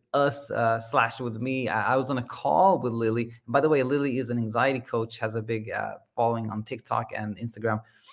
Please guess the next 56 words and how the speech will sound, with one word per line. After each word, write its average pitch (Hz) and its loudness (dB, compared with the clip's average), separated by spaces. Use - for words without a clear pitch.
And 123 0
she 127 -2
said 147 -2
something 123 0
about, 113 2
like, 110 -2
pea 185 -6
brain, 113 4
and 110 2
I 117 2
didn't 180 2
understand 151 0
it 117 -4
i-, - -10
immediately, 135 2
but - 0
after 160 6
the - -8
call, 120 6
I 110 6
was 107 0
like, 107 0
"Oh, 180 6
Lily, 202 6
I 131 0
think 208 0
I 175 8
understand 160 4
it 131 0
now." 156 4
And 139 4
I, 123 2
you 135 -2
know, 113 0
shared 143 2
how 127 4
I 120 8
saw 131 6
it 131 2
with 117 -2
her, 117 2
and 113 -2
she's 110 -6
like, 113 2
"y-, 95 -12
y-, 110 -10
you - -6
know," 165 -2
she 131 -8
said, 160 -2
"Yeah, 190 4
I 180 2
think 175 -8
you 151 -4
got 127 6
it." 107 2